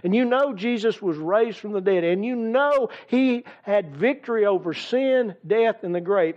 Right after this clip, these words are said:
Even so, reckon, that's the word in the King James, consider, convince yourself that you're dead to sin,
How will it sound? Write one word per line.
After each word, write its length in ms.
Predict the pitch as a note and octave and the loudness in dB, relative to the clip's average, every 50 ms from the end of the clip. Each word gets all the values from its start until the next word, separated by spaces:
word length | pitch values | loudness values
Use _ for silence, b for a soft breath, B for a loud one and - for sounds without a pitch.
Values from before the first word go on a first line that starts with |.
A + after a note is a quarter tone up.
| - G#3+ | -2 0
Even 640 | B3 C#4+ D4+ D#4 D#4 D4+ D#4 D#4 D#4 D4+ C#4 - - - | 2 2 4 2 2 2 2 2 2 0 -2 -6 -10 -16
so, 800 | - - - C4 C4 C4 C#4+ C#4 B3+ F3+ C#3+ C3+ C#3+ D3+ D#3 - _ _ _ _ _ _ _ _ _ _ _ _ _ _ _ _ _ _ _ _ _ _ _ _ _ _ _ _ _ _ _ _ _ | -14 -12 -4 0 2 2 4 4 2 2 2 0 -4 -6 -8 -14 _ _ _ _ _ _ _ _ _ _ _ _ _ _ _ _ _ _ _ _ _ _ _ _ _ _ _ _ _ _ _ _ _
reckon, 760 | C#3 C#3 D#3+ G#3 A#3+ C#4+ D4 C#4+ - F#3+ C#3+ D3+ F3+ G3 G3 F3+ - _ _ _ _ _ _ _ _ - | -10 -2 0 0 2 2 0 -2 -4 -6 -6 -4 -6 -8 -8 -12 -18 _ _ _ _ _ _ _ _ -6
that's 200 | - E3 F3+ - - | -4 -4 -4 -4 -6
the 100 | G#3+ G#3+ | -6 0
word 400 | A3 G#3 G3+ F#3+ F3 D#3+ D#3+ E3 | 2 4 4 4 2 0 -2 -4
in 100 | D3+ D#3+ | -4 -4
the 60 | D#3+ | -4
King 280 | - - D#3+ E3+ F#3+ | -2 -2 0 0 0
James, 520 | F3 F3 C#3 B2 B2 B2+ C#3+ E3 - - _ _ _ _ _ _ _ _ _ _ _ _ _ - | 0 0 -2 -2 -2 -10 -10 -12 -12 -18 _ _ _ _ _ _ _ _ _ _ _ _ _ 0
consider, 840 | - G3 F3+ E3 - - - - D#4 D#4 C#4 A#3+ D#3 D3+ E3+ G3 - - _ _ _ _ _ _ _ _ _ _ _ _ _ _ _ _ _ _ _ _ _ _ _ _ _ _ _ _ _ _ _ _ _ _ _ _ _ _ _ _ _ _ _ _ _ _ _ _ _ _ _ _ _ _ _ _ _ _ _ _ _ - | 2 2 2 2 0 -4 -4 0 2 2 4 4 4 2 0 0 -6 -12 _ _ _ _ _ _ _ _ _ _ _ _ _ _ _ _ _ _ _ _ _ _ _ _ _ _ _ _ _ _ _ _ _ _ _ _ _ _ _ _ _ _ _ _ _ _ _ _ _ _ _ _ _ _ _ _ _ _ _ _ _ -4
convince 580 | - F#3+ F#3 F3+ E3 A#3+ D4+ E4 C#4+ G#3+ - - | 2 2 2 4 4 2 2 2 2 -2 -4 0
yourself 580 | A#3+ G3 D#3+ - - D#3 C#3+ C3 C3 D3 G#3 G3+ - _ - _ _ _ _ _ _ _ _ _ _ _ _ _ _ _ _ _ _ _ _ _ _ _ _ _ _ _ _ _ _ _ _ _ _ - | 0 0 0 0 -2 -2 -2 0 0 -2 -4 -6 -12 _ -20 _ _ _ _ _ _ _ _ _ _ _ _ _ _ _ _ _ _ _ _ _ _ _ _ _ _ _ _ _ _ _ _ _ _ -8
that 180 | C#4 B3+ - D#4+ | -8 -6 -2 -2
you're 80 | D#4 | -4
dead 300 | A#3+ D#3 C3 A#2+ A2 G2+ | -2 -2 -2 -4 -4 -6
to 80 | G#2+ A2 | -10 -12
sin, 340 | - - - G2+ G2+ F#2+ | -12 -10 -10 -10 -12 -14